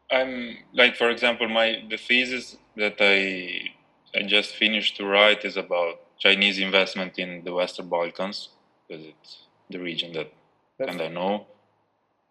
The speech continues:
Speaker 1: But about the articles, uh, writing is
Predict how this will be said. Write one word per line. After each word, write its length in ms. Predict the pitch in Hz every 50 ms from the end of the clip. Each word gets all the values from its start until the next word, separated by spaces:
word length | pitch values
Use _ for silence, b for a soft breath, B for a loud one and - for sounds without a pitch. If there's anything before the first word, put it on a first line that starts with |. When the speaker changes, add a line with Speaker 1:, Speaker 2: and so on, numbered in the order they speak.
| _ -
Speaker 1:
But 220 | - 98 95 95 -
about 340 | 98 95 101 104 104 98
the 80 | 101 104
articles, 1040 | 104 107 110 107 - - 104 - 107 104 104 104 104 104 101 - - - - - - _ _ -
uh, 600 | 98 95 92 92 92 90 90 87 90 87 87 - - - _ _ _ _ _ -
writing 480 | 98 101 107 113 113 - - 113 107 104
is 300 | 98 95 92 - -